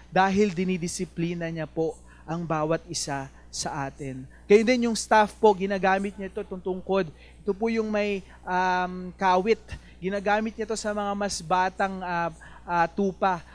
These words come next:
Oras na sila ay nadadapa, ito yung pang pinangtatayo niya, at gayon din, ito yung ginagamit niya para dalhin yung mga tupa papunta sa pasture, papunta sa flock.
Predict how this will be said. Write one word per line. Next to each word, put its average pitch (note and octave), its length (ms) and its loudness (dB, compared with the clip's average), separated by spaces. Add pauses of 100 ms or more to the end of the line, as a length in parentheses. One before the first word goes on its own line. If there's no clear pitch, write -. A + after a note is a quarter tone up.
(120)
Oras F#3+ 320 -2
na F3+ 60 -10
sila A3 240 0
ay G3+ 80 0
nadadapa, G3 640 0
ito G3+ 160 -8
yung F#3+ 180 -4
pang F#3 320 -4 (320)
pinangtatayo F#3+ 720 -2
niya, A#3 400 -4 (240)
at F#3 160 -8
gayon A#3 240 2
din, A3 320 4
ito A3+ 80 -8
yung A3 160 -4
ginagamit F#3+ 640 0
niya F#3+ 160 -8
para E3+ 400 -6 (240)
dalhin G3 480 2
yung G#3 80 -4
mga F#3 320 -2
tupa F3+ 320 -4
papunta F3 400 -10
sa D#3+ 320 -8 (400)
pasture, E3 640 -2
papunta E3+ 480 -10
sa D#3 240 -8
flock. D#3+ 400 -6